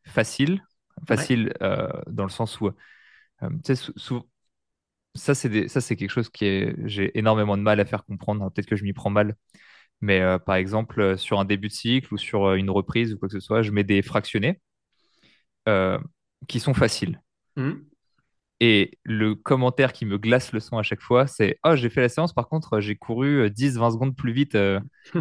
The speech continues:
Speaker 1: euh, j-,
Speaker 2: <laughs>
Speaker 1: j'étais en mode, « Mais t'as pas compris que c'était fait pour, en fait. »
Speaker 2: Mhm.
Speaker 1: Genre, t'étais pas censé courir plus vite. Je sais que tu peux courir plus vite si tu veux avoir un ressenti d'effort, euh, aux alentours de neuf.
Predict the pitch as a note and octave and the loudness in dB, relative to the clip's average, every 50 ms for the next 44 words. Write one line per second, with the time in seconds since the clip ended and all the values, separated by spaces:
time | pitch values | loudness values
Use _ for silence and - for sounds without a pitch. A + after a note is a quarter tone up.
0 | C#3+ - A#2 G2+ G2+ - - D#3+ D3 - C#3+ - A2 G#2 - - A#2+ A#2 A2+ F2 | 0 2 2 4 4 2 0 -2 -4 -4 -6 -6 -6 -8 -6 -4 -2 -2 -2 -2
1 | - _ - - A2 A2+ G#2+ G2 - G#2+ - G#2 - - A#2 - - - - - | -4 _ -12 -6 -2 0 0 0 0 -2 -2 -2 -4 -4 -8 -12 -12 -12 -12 -12
2 | - - - A2+ A2 G#2 - - A#2 - - - B2+ A#2 A2 - - - D#3+ - | -12 -10 -6 -6 -6 -6 -4 -4 -4 -4 0 0 2 0 2 2 2 2 2 0
3 | - - - - - - - C3 C3 C3 A#2 - C#3 B2+ - - - - D3+ - | -4 -8 -8 -8 -10 -12 -8 -4 0 0 2 4 4 4 4 4 4 4 2 2
4 | - C#3+ C3+ - D3+ C#3+ - C3 B2+ B2 - C3+ C3 C3+ C3+ A2+ B2 B2+ - - | 2 -4 -4 -4 -4 -4 -2 -4 -4 -4 -2 -2 0 0 0 2 2 2 4 4
5 | F3+ E3+ - - - - A#2+ A2+ - A#2 A2 G#2+ G#2+ - A#2+ A2+ A2+ A#2 A2 - | 2 2 2 -6 -6 -4 -4 -4 0 0 0 0 0 -2 -2 0 0 0 -2 -2
6 | - - - - A2 G2+ G#2 A2 G#2+ G2+ G2 G#2 G#2 G#2 G2+ G2 - - G#2 G2+ | -10 -14 -6 -2 2 4 6 6 6 8 8 6 6 6 4 2 0 0 0 0
7 | G#2 G2+ - A2+ G#2 - A#2+ G#2 G2+ G2+ - - A2+ A2 G2+ F#2+ F#2 - - A2 | -2 -2 -2 -4 -4 -2 0 0 0 0 2 2 4 4 4 4 2 0 -4 -2
8 | G2+ G2+ G2 G2+ - G#2 G2 G2+ G#2 G#2 A2 G#2+ - - | -2 0 -2 -2 -2 -4 -2 -2 -2 0 0 -2 -2 -4